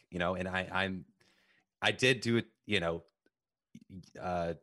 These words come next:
year and a half plus of, of research and writing and re-, revising and editing and everything. And it was a lot of hard work, and I put in a ton of time, a ton of time to, to do it, but it wouldn't be here without the publisher. It wouldn't be here without my editors and the team of illustrators that help with it. So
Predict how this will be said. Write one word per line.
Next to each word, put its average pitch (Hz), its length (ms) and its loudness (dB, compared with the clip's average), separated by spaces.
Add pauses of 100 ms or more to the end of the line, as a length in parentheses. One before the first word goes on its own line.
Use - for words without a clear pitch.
(120)
year 104 220 0
and 110 100 2
a 101 40 0
half 98 400 0
plus 98 300 0
of, 87 200 -8
of 82 180 -10
research 110 420 0
and 85 100 -4
writing 95 340 0
and 80 100 -4
re-, 78 120 -6 (180)
revising 90 520 0
and 80 80 -8
editing 92 380 -4
and 78 180 -10 (840)
everything. 107 460 0
And 80 80 -6
it 82 40 -4
was 80 100 -6
a 92 60 -2
lot 110 200 2
of - 80 -2
hard 92 240 0
work, 87 220 -2
and 85 80 -4
I 80 40 -8
put - 160 -8
in 90 100 -4
a 82 60 -6
ton 90 200 -8
of 80 80 -10
time, 85 480 -4 (720)
a - 40 -12
ton 127 220 0
of 98 80 0
time 73 320 -6 (160)
to, 87 120 -8
to - 180 -12
do 101 220 0
it, 85 200 0 (120)
but 95 220 -2 (460)
it 95 100 0
wouldn't 110 260 0
be 101 140 -2
here 95 160 0
without 85 300 -2
the 82 60 -14
publisher. 85 540 -4
It 73 80 -6
wouldn't 87 220 -6
be 82 120 -8
here 85 180 -2
without 80 280 -2
my 78 140 -6
editors 78 520 -4
and 73 120 -10
the 69 40 -12
team 80 320 -8
of 73 80 -12
illustrators 80 580 -6
that 80 120 -12
help 87 260 -4
with 85 160 -8
it. 85 200 -4
So 76 300 -6